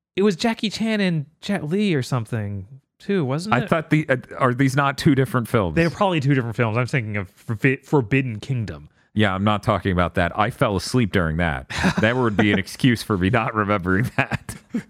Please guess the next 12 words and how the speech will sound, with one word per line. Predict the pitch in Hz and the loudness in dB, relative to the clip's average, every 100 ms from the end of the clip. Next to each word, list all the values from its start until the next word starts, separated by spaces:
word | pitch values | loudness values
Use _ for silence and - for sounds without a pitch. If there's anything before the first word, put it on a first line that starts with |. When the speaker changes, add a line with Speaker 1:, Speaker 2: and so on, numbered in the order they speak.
| - | -16
Speaker 2:
<laughs> | - _ _ - | -20 _ _ -4
I | 101 | 0
was | 117 110 | 2 2
unconscious. | 117 101 120 131 110 - - - - - _ _ _ _ | 0 0 0 0 -2 -10 -14 -14 -16 -20 _ _ _ _
Yeah, | 131 135 | -4 -4
so, | - 143 131 | 0 0 0
so | - - 131 | -2 -2 -2
for | - 131 | 0 0
me | 196 320 | 0 0
at | 127 | 2
least, | 110 92 - | 2 0 -2
like, | 110 92 - | -4 -4 -6